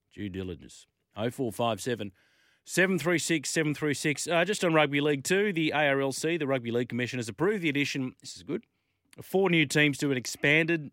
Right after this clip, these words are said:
N R L Women's Premiership competition from twenty twenty-three. So the new teams the Commission confirmed today are the Raiders, the Sharks, the Cowboys,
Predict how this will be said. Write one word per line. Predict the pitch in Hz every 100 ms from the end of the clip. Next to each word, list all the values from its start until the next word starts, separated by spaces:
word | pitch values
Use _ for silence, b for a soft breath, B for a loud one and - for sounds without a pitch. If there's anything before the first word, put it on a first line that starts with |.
| _
N | 147 139
R | 131 131
L | 131 123 -
Women's | 127 127 139 131 110
Premiership | - 135 123 113 113 -
competition | 113 92 - 110 107
from | 92 92
twenty | - 101
twenty-three. | 90 101 87 - 92 85 b b b
So | - 175 160
the | 147
new | 180 180
teams | - 185 151 107
the | 110
Commission | 131 135 127
confirmed | 113 104 131 127
today | 120 123 123 127
are | 110
the | 107
Raiders, | 110 143 160 170 160 - - _ _ -
the |
Sharks, | - - 151 139 135 -
the | -
Cowboys, | - - 143 151 127 104 127 165